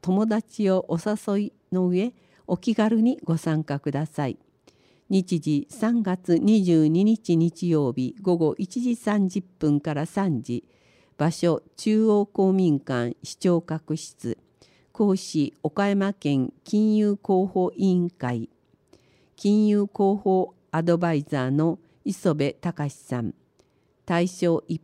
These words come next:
般、定員三十人、参加費無料。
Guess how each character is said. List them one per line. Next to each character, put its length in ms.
般、 280
定 180
員 420
三 360
十 220
人、 300
参 340
加 120
費 380
無 160
料。 360